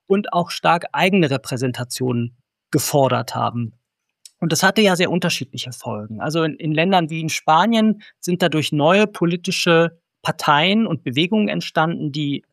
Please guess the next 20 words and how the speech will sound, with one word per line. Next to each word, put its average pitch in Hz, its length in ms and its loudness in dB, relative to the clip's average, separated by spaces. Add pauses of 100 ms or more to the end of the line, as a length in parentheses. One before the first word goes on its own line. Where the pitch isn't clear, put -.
(140)
progressiv 151 680 -4
waren, 214 300 0
die 170 80 -8
das - 320 -8 (300)
System, 175 760 0 (120)
das - 160 -10
politische 170 440 -2
System, 165 460 -2
die 135 100 -6
Gesellschaft 139 580 -2
auch 127 60 -2
nochmal 127 240 0
stark 139 400 0
verändert 160 580 -4
haben. 139 380 -6 (600)
In 180 200 4
Großbritannien 185 840 0
ist 202 160 -4
mein 196 200 2
Eindruck, 180 640 -2